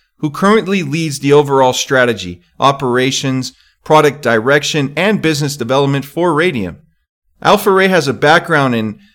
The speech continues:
algorithms and trading in commodities. Let's break down the Ray token. Okay, this is important to, to, to understand. The Ray token has three different uses:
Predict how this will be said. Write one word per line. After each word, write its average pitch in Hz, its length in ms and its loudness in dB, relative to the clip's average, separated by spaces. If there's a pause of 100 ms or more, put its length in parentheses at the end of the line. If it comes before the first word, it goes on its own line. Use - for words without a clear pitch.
(140)
algorithms 160 800 2
and 120 100 -2
trading 147 480 0
in 117 140 -2
commodities. 117 920 -6 (840)
Let's 180 220 0
break 240 280 2
down 185 240 2
the 147 100 2
Ray 131 280 2
token. 101 480 -6 (280)
Okay, 147 160 2
this 156 200 -4
is 147 100 -4
important 139 600 0
to, 120 260 0
to, - 60 -12
to - 140 -10
understand. 113 640 -4 (800)
The 151 120 4
Ray 208 200 6
token 247 340 0
has 185 220 0
three 180 280 -4
different 190 320 -2
uses: 127 640 -6